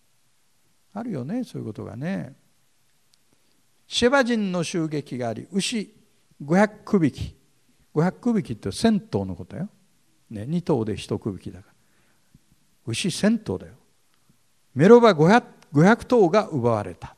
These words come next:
大変なもんだよ。雷が落ち、羊七千頭が焼け、焼け死に、多くのしもべたちも死んだ。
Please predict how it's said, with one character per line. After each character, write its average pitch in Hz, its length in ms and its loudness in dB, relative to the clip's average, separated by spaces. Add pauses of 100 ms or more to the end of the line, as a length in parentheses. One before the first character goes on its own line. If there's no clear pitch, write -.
(380)
大 196 320 -4
変 254 180 -2
な 254 100 -6
も 262 120 -4
ん 165 100 -4
だ 95 100 -10
よ。 95 60 -18 (640)
雷 262 580 4
が 196 140 2
落 185 240 -4
ち、 185 120 -6
羊 233 380 -6
七 202 240 0
千 240 320 -4
頭 226 260 -4
が 208 120 -4
焼 208 260 -6
け、 - 80 -20
焼 165 180 -2
け 175 80 -2
死 160 140 -8
に、 143 220 -4 (640)
多 269 200 6
く 208 140 -4
の 180 140 2
し - 180 -2
も 233 140 2
べ 285 100 0
た 202 140 2
ち - 100 -2
も 139 140 2
死 - 160 -4
ん 107 100 -2
だ。 95 220 -14